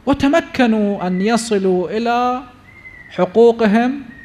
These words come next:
إن كانت لهم حقوق، وأن يضطهدوا الآخرين أيضًا. مليار ونصف مليون، مليار مسلم لا يتمكنون من فعل شيء مقابل إسرائيل، ويوم على يوم إسرائيل تصير أقوى،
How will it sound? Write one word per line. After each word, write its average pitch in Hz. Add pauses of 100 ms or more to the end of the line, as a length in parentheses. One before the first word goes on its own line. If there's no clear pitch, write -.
(400)
إن 196
كانت 190
لهم 196
حقوق، 202 (640)
وأن 214
يضطهدوا 233
الآخرين 160
أيضًا. 113 (960)
مليار 190
ونصف 190
مليون، 185 (880)
مليار 180
مسلم 214
لا 214
يتمكنون 202
من 190
فعل 165
شيء 190
مقابل 156
إسرائيل، 131
ويوم 170
على 160
يوم 180
إسرائيل 160
تصير 139
أقوى، 123